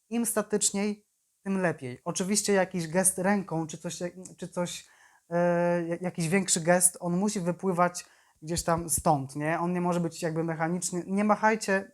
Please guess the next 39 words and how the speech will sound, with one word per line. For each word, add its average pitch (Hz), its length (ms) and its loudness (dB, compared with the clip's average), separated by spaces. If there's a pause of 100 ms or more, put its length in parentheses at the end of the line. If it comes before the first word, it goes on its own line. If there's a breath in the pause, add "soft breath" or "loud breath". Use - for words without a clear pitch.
po 202 60 -8
prostu 208 300 -2
nie 190 100 0
machajcie 165 400 -2
łapami. 143 480 -4
Im 185 220 -4
mniej, 180 160 -4
tym 160 180 -4
lepiej. 135 380 -4 (380 soft breath)
I 175 80 -6
to 220 160 4
jest 233 120 4
tak 208 140 -4
naprawdę 185 340 2
już 180 140 -2
pierwsza 202 340 -2
moja 175 200 0
odpowiedź 175 380 -4
na 170 100 -2
jedno 165 260 0
z 160 100 -4
pytań, 190 400 2 (320 loud breath)
czy - 140 0
na 190 120 2
tym 190 160 -6
egzaminie 175 460 0
śpiewa 170 320 2
się 165 220 -4 (280)
do 170 340 -2
mikrofonu, 196 640 4
czy, 180 200 -6
czy, 160 300 -6
czy 170 160 -2
nie. 131 280 -2 (280 soft breath)
Więc 170 180 -2
od 185 120 -4
razu 190 220 2
mówię, 196 460 0 (280)
zazwyczaj 165 800 0